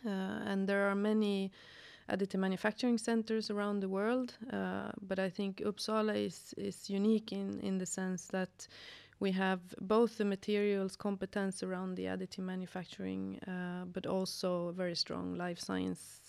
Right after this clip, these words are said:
um, um, hub, of course. Uh, so, uh, we have, as I mentioned before, there have been a lot of companies being,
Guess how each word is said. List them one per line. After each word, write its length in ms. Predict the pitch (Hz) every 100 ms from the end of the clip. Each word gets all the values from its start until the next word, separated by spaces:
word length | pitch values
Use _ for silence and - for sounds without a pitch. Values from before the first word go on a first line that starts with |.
| -
um, 320 | - - 190 - _ _ _ _ _ - - - - - _ -
um, 480 | 185 - - - - -
hub, 320 | 156 190 185 - - _ _ _
of 140 | 185 -
course. 380 | - 170 - - _
Uh, 400 | 190 180 - -
so, 420 | 175 - 190 180 - - - -
uh, 40 | - - - - -
we 140 | - 190
have, 240 | 180 185 180
as 200 | 185 -
I 40 | 190
mentioned 340 | 185 - 190
before, 400 | 185 - 185 185
there 160 | 180 180
have 120 | 180
been 160 | 190
a 60 | 185
lot 280 | 185 190 190
of 160 | 185
companies 540 | - 185 - 190 180 -
being, 340 | 190 190 190